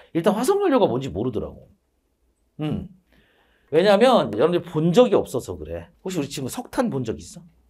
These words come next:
없지. 어. 석탄 본 적 없잖아. 연탄은 본 적 있어? 어, 연탄은 본 적 있네? 어디서? 연탄 그 불고기 집에서? 어, 그렇잖아. <laughs> 맞잖아. 연탄 불고기 집에서 볼 거 아니야?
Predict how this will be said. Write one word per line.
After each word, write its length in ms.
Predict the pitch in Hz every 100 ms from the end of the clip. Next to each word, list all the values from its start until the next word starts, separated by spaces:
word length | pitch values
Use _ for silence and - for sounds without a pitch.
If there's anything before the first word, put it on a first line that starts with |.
| _ _ _ _ _ -
없지. 360 | 120 - 107
어. 320 | 95 110 78 80
석탄 280 | - 202 208
본 140 | 143
적 100 | 147
없잖아. 480 | 87 - 85 85 82 _ _
연탄은 420 | 117 156 156 202 160
본 140 | 120
적 140 | 107
있어? 240 | 101 - 180 _ _ _ _ _ _
어, 100 | -
연탄은 340 | 117 143 202 151
본 120 | 131
적 120 | 123
있네? 280 | 92 101 208 - _ _
어디서? 240 | - 117 107
연탄 360 | 131 156 165 147
그 180 | 123
불고기 360 | 117 135 123 104
집에서? 400 | - 98 127 123 _ _ _ _ _ _ _ _ _
어, 80 | 104
그렇잖아. 320 | - 180 156
<laughs> 240 | 208 170
맞잖아. 380 | 143 156 220 180
연탄 300 | 147 156 208
불고기 280 | 185 185 175
집에서 260 | 160 151 143
볼 160 | 127 117
거 80 |
아니야? 360 | 110 151 160 92